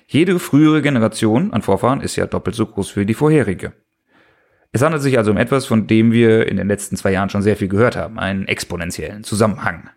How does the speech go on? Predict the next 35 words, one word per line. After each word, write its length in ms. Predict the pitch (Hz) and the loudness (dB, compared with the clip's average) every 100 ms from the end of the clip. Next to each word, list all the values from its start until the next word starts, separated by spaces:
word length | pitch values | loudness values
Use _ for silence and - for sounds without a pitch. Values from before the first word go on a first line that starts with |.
| _ | _
Allerdings 380 | - 151 160 143 | -2 0 0 0
einer, 280 | 117 123 123 | 0 2 4
der 140 | 110 | 4
es 160 | 110 110 | 2 2
nicht 220 | 117 117 | -2 -2
so 100 | 104 | -4
häufig 320 | 104 98 92 | -8 -10 -8
in 140 | 127 131 | -8 -8
Talkshows 420 | - - - - | -10 -10 -12 -10
schafft. 460 | - - - - _ _ _ _ _ _ _ _ _ _ | -12 -12 -20 -20 _ _ _ _ _ _ _ _ _ _
Wenn 140 | 139 | 0
wir 60 | 165 | 0
das 180 | 151 147 | 0 -2
nämlich 200 | 139 98 | -4 -4
auf 80 | |
die 160 | - 120 | 0 0
Menschheit 420 | 110 160 190 160 | 2 0 0 0
hochrechnen 460 | 170 202 98 95 98 | -2 -2 -4 -4 -4
und 60 | |
davon 180 | 98 110 | -2 0
ausgehen, 340 | 107 131 - 147 | 0 2 0 -2
dass 100 | 117 | 0
der 100 | 110 | 0
Durchschnittsmensch 640 | 165 208 - 151 147 139 | 0 0 -2 -2 -4 -6
sich 220 | 113 110 | -10 -8
etwas 400 | 113 113 98 95 | -4 -4 -4 0
weniger 400 | 120 143 110 101 | 0 2 2 2
ambitioniert 800 | 101 90 - 101 101 107 127 - | 0 -2 -2 0 4 4 2 -2
fortpflanzt, 880 | - - 92 - 110 127 - - - | -12 -2 -2 0 -2 -2 -4 -10 -6
sondern 260 | 113 104 95 | -2 0 2
sagen 180 | 95 90 | 2 2
wir 100 | 85 | -2
alle 160 | - | -4
fünfundzwanzig 520 | - 120 104 - - | -2 -2 -2 -4 -4
Jahre, 340 | - 87 101 | -6 -2 -2